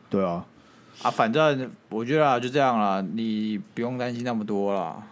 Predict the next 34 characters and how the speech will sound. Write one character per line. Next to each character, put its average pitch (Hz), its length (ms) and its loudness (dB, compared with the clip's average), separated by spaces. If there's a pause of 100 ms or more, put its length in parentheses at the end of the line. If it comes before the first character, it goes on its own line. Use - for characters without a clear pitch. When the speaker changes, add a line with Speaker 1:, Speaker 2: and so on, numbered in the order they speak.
(220)
Speaker 2:
也 104 120 -2
不 107 120 -4
会 127 60 0
不 120 100 -4
负 120 160 -4
责 107 180 0
任 110 240 0
啊。 - 240 -10 (100)
干， 104 220 0
你 104 80 -2
就 107 80 -4
是 117 380 -2 (180)
有 113 220 -2
时 117 160 -4
候 127 200 2 (220)
人 110 140 -4
要 117 100 -4
自 117 180 -8
私 110 160 -8
一 110 80 0
点 110 220 -6 (100)
啊， 120 140 -2
你 123 80 -6
做 127 100 -2
这 123 60 -2
件 131 100 2
事 127 140 -2
情， 92 320 -6 (160)
你 127 140 -4
也 123 80 -2
没 123 80 -4
有 117 60 0
任 117 100 0
何 110 80 -2